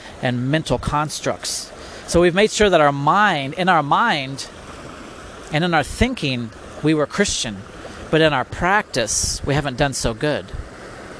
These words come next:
Always. I mean, look at the, do you hear the water?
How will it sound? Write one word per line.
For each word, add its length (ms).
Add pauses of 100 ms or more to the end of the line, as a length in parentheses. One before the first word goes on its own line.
(240)
Always. 580
I 60
mean, 300 (440)
look 180
at 120
the, 160 (180)
do 80
you 60
hear 100
the 100
water? 340